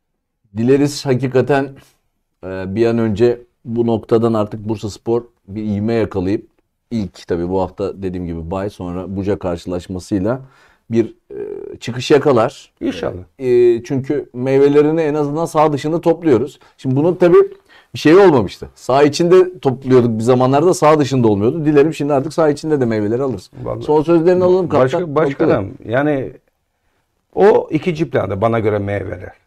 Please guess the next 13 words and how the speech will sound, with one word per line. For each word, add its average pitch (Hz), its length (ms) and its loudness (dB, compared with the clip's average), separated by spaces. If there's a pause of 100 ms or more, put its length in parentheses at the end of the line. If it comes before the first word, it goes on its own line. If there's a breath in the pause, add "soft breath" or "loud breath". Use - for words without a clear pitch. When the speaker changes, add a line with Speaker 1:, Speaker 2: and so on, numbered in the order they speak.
(200)
Speaker 2:
Yani 113 300 -4
bizi 107 180 -8
saha 143 260 -2
içi 110 260 -2
olaylar 127 560 -2
bizi 135 160 -8
ikinci 127 340 -10
planda. 92 240 -12
Speaker 1:
Hı. 95 60 -10
Speaker 2:
Önemli 143 400 -4
olan 175 340 -2
asıl 139 480 -4 (440)
biz 135 300 -8